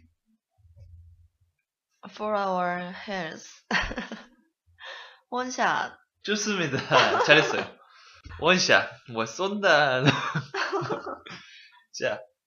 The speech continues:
Speaker 2: 간단하게 일단 영어부터 잡고 가자면, 원샷을 의미한 영어 표현은 bottoms up.
Speaker 1: Bottoms up?
Speaker 2: bottom.
Speaker 1: bottom?
Speaker 2: bottom
Speaker 1: 아,
Speaker 2: 뭐죠?
Speaker 1: bottom.
Speaker 2: top, bottom.
Speaker 1: 음.
Speaker 2: 위, 아래. 위, 위, 아래.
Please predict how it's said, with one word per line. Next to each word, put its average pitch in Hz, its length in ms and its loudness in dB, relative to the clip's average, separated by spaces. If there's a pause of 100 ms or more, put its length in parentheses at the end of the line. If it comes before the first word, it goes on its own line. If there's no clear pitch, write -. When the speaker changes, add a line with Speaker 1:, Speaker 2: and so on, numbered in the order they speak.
Speaker 2:
간단하게 156 540 6
일단 143 220 6
영어부터 151 420 4
잡고 - 260 -6
가자면, 104 420 0 (100)
원샷을 180 580 4
의미한 120 320 0
영어 101 240 0
표현은 139 260 -4 (400)
bottoms 180 540 8 (100)
up. 113 220 8 (640)
Speaker 1:
Bottoms 214 520 -8
up? 151 260 -4 (180)
Speaker 2:
bottom. 123 460 6 (200)
Speaker 1:
bottom? 196 560 -4
Speaker 2:
bottom 147 240 10
Speaker 1:
아, 208 80 6
Speaker 2:
뭐죠? 190 340 2 (240)
Speaker 1:
bottom. 190 260 -2
Speaker 2:
top, 208 560 0
bottom. 123 360 6 (220)
Speaker 1:
음. 175 260 -8
Speaker 2:
위, 196 400 -4 (240)
아래. 104 320 -2 (180)
위, 151 240 4 (100)
위, 160 300 -4
아래. 110 220 4